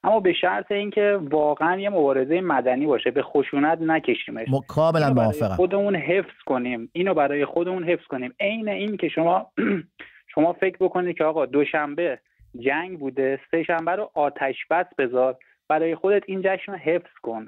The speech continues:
Speaker 2: مت-، کاملاً
Speaker 1: بدون
Speaker 2: موافقم.
Speaker 1: خشونت اینو برای خودت نگه دار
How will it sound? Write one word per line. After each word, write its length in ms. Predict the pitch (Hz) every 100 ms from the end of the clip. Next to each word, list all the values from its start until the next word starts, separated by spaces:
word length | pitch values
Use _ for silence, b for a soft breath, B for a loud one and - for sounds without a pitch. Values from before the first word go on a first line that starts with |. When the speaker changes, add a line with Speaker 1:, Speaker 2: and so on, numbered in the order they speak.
| -
Speaker 2:
مت-، 320 | 107 98 - - -
کاملاً 340 | 135 135 123
Speaker 1:
بدون 140 | 107
Speaker 2:
موافقم. 160 | 95 92
Speaker 1:
خشونت 540 | 160 160 151 151 175 175
اینو 200 | 180 180
برای 280 | 143 135 151
خودت 300 | - 165 131
نگه 520 | 127 127 147 165 175
دار 360 | 147 127 127